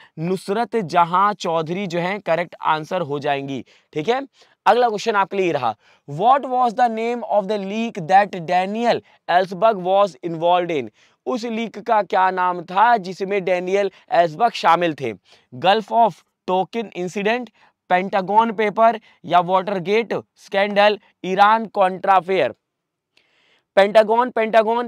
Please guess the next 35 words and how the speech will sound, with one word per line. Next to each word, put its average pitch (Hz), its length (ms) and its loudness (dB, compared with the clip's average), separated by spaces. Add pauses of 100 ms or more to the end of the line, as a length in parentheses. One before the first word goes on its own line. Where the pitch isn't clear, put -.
पेंटागन 202 520 0
is 175 60 -6
the 196 100 -6
correct 202 280 0
answer, 196 240 2 (100)
option 175 260 0
number 196 240 -4
two 208 140 -8
करेक्ट 180 260 -2
आंसर 175 220 2
हो 165 40 -8
जाएगा, 170 220 0
पेंटागन 165 640 -4
जिसमें 160 300 -6
डेनियल 156 360 -2
एल्सबर्ग 151 400 0 (300)
इन्वॉल्व 156 400 0
थे, 147 80 -2
ठीक 147 180 -4
है। 214 200 -2 (140)
चलिए 147 280 0 (440)
आगे 214 240 6
बढ़ते 247 240 -2
हैं, 247 160 -2 (120)
अगला 220 240 2
जो 208 120 -2
है, 226 220 2 (340)
पैडलर 226 580 2 (180)
मुदित 202 520 -6
डैनी 202 540 2 (240)
script 240 480 -6
history 208 500 -4
become 202 280 0
first 240 380 -6
Indian 208 460 -4